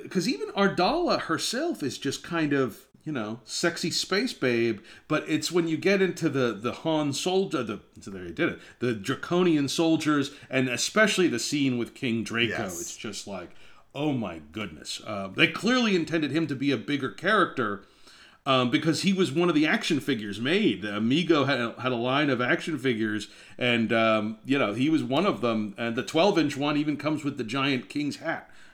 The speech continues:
Speaker 1: Uh, it's, uh, it's, it's something, you know. So it's, it's, i-, again, it's, it, we talked about this a little bit with the Shadow and the Phantom. There's things that, that you do that, that wouldn't be done today, and these,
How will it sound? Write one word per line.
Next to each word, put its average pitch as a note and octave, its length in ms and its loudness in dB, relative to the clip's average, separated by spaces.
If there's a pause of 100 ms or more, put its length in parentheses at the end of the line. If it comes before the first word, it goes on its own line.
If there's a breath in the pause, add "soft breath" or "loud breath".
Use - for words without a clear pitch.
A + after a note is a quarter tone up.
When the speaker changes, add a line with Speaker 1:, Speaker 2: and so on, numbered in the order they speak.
Speaker 1:
Uh, A2 260 4
it's, A#2+ 320 -4
uh, A#2+ 380 4 (440 soft breath)
it's, E3 320 0
it's G#3 200 -2
something, C4 280 0
you F#3+ 80 4
know. B3 80 6
So C#4 140 4
it's, A3+ 200 -2
it's, - 460 -2
i-, G#3+ 360 -10
again, G3 240 0
it's, C3+ 220 -4
it, - 380 -14
we E3+ 160 0
talked G#3+ 300 -4
about E3+ 240 2
this D3+ 140 -4
a D#3+ 60 0
little F3 200 4
bit C#3+ 260 0
with B2 340 -2 (460 soft breath)
the B2+ 160 0
Shadow C3 520 6
and B2 120 0
the A2 60 -2
Phantom. B2 600 -2 (180 loud breath)
There's C#3 240 0
things G#3 500 -2
that, C#3 260 -6 (200)
that B2+ 240 -4
you C3 100 -2
do C#3 520 4
that, - 200 -6
that C#3 160 -8
wouldn't G3 280 0
be D#3 100 -2
done C#3 240 2
today, G#2+ 460 0
and C3 180 0
these, C#3+ 220 0